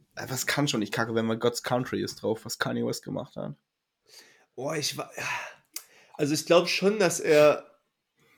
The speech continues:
Speaker 2: dass er eine, also seine Kredibilität so als krasser Künstler schon irgendwie einbüßt, wenn er jetzt einfach so ein, so ein
Speaker 1: Ja,
Speaker 2: null acht fünfzehn
Speaker 1: dann
Speaker 2: Album
Speaker 1: würde ich
Speaker 2: rausholt.
Speaker 1: zum Beispiel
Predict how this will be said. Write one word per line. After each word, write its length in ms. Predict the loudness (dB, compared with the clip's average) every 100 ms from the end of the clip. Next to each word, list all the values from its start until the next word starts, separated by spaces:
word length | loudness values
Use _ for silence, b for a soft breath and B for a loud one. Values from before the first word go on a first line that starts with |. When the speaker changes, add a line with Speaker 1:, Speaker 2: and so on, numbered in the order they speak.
| _
Speaker 2:
dass 180 | -4 -2
er 320 | 2 2 4
eine, 380 | 4 6 4 2
also 200 | -2 -4 0
seine 300 | 0 0 -2
Kredibilität 1080 | -4 -2 -2 -2 -8 -10 -4 -4 -4 -14 _ -8
so 160 | -4
als 220 | -4 -6
krasser 320 | -6 -6 -4 -4
Künstler 560 | -4 -6 -6 -4 -4
schon 240 | -4 -6 -4
irgendwie 260 | -4 -4
einbüßt, 520 | -2 -4 -4 -10 -6
wenn 100 | -4
er 60 | -2
jetzt 140 | -2
einfach 180 | -4 -6
so 120 | -6
ein, 260 | -8 -6 -6
so 100 | -6
ein 280 | -6 -2 6
Speaker 1:
Ja, 140 | 10
Speaker 2:
null 20 |
acht 120 | 10 6
fünfzehn 200 | 0 -10 4
Speaker 1:
dann 40 | 6
Speaker 2:
Album 60 | 8
Speaker 1:
würde 120 | 8
ich 60 | 8
Speaker 2:
rausholt. 120 | 4
Speaker 1:
zum 80 | 6
Beispiel 460 | 8 6 0 -6